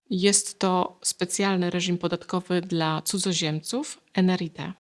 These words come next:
W Hiszpanii obowiązuje mało znany dekret królewski z dwutysięcznego piątego roku, który zmienia przepisy ustawy o podatku dochodowym w taki sposób,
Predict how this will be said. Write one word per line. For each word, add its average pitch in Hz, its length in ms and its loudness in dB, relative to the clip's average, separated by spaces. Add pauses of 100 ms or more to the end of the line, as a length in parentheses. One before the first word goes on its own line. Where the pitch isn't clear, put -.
W - 60 -20
Hiszpanii 240 480 6
obowiązuje 208 720 2
mało 214 340 4
znany 190 300 4
dekret 180 380 -2
królewski 156 640 -6
z 190 60 -4
dwutysięcznego 185 680 -2
piątego 165 420 -6
roku, 165 360 -6
który 175 500 -4
zmienia 202 380 4
przepisy - 460 0
ustawy 165 360 -2
o 151 60 -4
podatku 165 380 -6
dochodowym 165 560 -2
w - 60 -10
taki 190 240 -6
sposób, - 560 -6